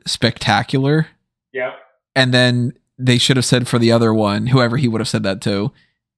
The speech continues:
Speaker 1: it should have been that the other one's sensational.
Speaker 2: That, I definitely think he should have fired back with the "You're spectacular." Ah, like,
Speaker 1: But I mean,
Speaker 2: the
Speaker 1: like,
Speaker 2: little
Speaker 1: obviously that's a nitpick, nitpick. Like, the,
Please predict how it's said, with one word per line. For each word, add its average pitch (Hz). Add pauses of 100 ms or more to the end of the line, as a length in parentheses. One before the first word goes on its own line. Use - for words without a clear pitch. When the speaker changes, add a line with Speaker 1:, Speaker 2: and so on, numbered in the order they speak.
(140)
Speaker 1:
it 123
should 120
have 117
been 110
that 107
the 113
other 110
one's 107
sensational. 95 (1700)
Speaker 2:
That, 143 (100)
I 185
definitely 180
think 151
he 147
should 156
have 139
fired 135
back 127
with 127
the 120
"You're 113
spectacular." 127 (1500)
Ah, 143 (200)
like, - (520)
Speaker 1:
But 131
I 120
mean, 123
Speaker 2:
the 202
Speaker 1:
like, 208
Speaker 2:
little 135
Speaker 1:
obviously 117
that's 107
a 107
nitpick, 107
nitpick. -
Like, 120
the, 113